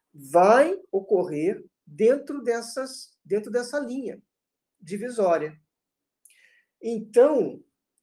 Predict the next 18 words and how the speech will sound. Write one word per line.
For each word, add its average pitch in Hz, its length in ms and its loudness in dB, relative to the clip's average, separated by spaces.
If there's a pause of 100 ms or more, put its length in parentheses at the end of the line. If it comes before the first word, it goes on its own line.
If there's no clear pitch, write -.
(120)
não 233 200 2
é 220 80 8
uma 202 220 0
coisa 180 320 -4
assim, 160 460 -12 (520)
preto 214 380 0
no 165 100 -12
branco, 151 540 -8 (880)
não 147 120 -14
é? 175 100 -6
Até - 340 -6
porque, 190 680 -6 (640)
é, 160 260 -6
existe 180 380 -10
muita 202 880 -2 (560)
mistura 202 760 0
e 160 60 0
flexibilidade. 170 1160 -2